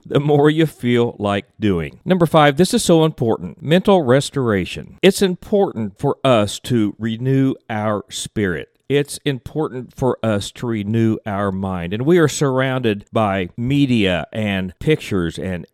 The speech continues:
images and sounds, uh, twenty-four hours a day. And another study I recently read talked about how we are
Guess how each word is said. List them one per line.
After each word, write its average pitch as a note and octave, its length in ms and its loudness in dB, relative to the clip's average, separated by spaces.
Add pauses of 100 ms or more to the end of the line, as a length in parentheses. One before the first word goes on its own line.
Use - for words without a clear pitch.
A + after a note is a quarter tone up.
(120)
images B2+ 520 0
and G2+ 220 -6
sounds, G2+ 680 -4 (180)
uh, C#3+ 80 -12 (140)
twenty-four D#3+ 680 -2
hours A#2+ 460 -2
a G#2 80 -4
day. F#2+ 600 0
And C3+ 360 0
another E3 320 2
study F3+ 360 -2
I C3 60 2
recently B2+ 480 -2
read F3 300 -2
talked C3 240 -2
about B2 200 -2
how C3 200 -2
we C3+ 240 -2
are B2 160 0